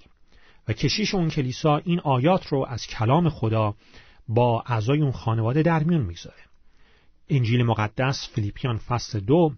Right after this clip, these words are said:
آیات شش تا آخر یازده،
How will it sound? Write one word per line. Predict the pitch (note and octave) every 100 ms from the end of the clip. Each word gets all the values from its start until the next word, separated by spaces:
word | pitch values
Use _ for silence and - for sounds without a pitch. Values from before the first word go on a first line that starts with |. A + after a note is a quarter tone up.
| _ - -
آیات | - A#2 G#2+ C#3 - - B2 A#2+ - - -
شش | - - G#3+ D3 - - _ -
تا | -
آخر | A#2+ A#2+ - - C3+ A#2+ A#2 - - - _ -
یازده، | B2 A#2 - -